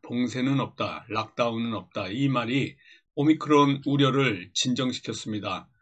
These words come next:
그래서 이 오미크론 변이종인 오미크론에 대한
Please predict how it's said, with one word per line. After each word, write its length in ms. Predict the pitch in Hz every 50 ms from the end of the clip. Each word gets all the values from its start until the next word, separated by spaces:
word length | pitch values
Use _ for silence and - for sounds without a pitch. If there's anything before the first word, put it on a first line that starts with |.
| _ _ _ _ _
그래서 280 | - 143 143 139 156 156
이 540 | 147 135 135 139 139 135 135 131 123 120 -
오미크론 680 | - 135 139 147 147 143 - - 139 139 131 117 98 92
변이종인 800 | - 110 113 117 123 123 117 110 120 120 120 131 147 175 175 - -
오미크론에 540 | - 107 113 120 113 - - 127 117 110 101
대한 340 | 104 104 104 120 147 175